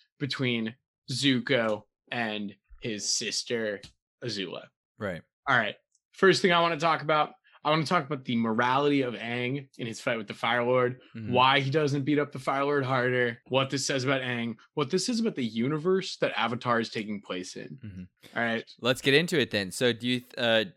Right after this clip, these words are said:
Speaker 2: I mean, I think that he kicked the shit out of Avatar Ozai. Or not Avatar Ozai, Fire Lord Ozai.
Speaker 1: He obviously, okay, let, let's, let's step back. Maybe I'm incorrect here, but if we step back and we examine the facts, he very, very much,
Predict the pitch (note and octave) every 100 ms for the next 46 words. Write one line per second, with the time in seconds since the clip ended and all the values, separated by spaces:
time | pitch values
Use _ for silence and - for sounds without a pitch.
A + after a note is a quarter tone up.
0 | - A#2+ B2 A2+ - B2 C#3+ C3+ A2 G#2
1 | G#2+ - A2+ - G2 - C3+ G#2 F2+ F2+
2 | F#2 F2+ G#2 F2+ G2 F2 D#2+ E2+ - -
3 | - - - C#3 G#2+ G2 G#2 F#2 F2+ F#2
4 | - F#2+ G2 F#2+ F#2 F2+ F2 F#2+ - -
5 | - A3+ A#3 - F3 F#3+ G#3 D3+ F3 G3+
6 | E3+ C#3+ C3+ D3+ D#3 D3+ C#3 - - -
7 | _ F#3+ C3+ G#2+ - - F#3+ G#3 G3 G#3
8 | G#3+ A3 - G3+ B3+ - - G#3 - F#3+
9 | E3+ G#3 C#4 B3 G3 F3+ C#3+ D3 A#2 A#2
10 | G2+ A#2 - F#3 C#4 C#4 A#3 G3 E3 D#3
11 | C3+ B2 G#2+ - G2+ F2+ - - - -
12 | - D#3 D#3+ G#3 G3+ F#3+ E3 D#3 D3 C#3
13 | - C3+ B2 A2 -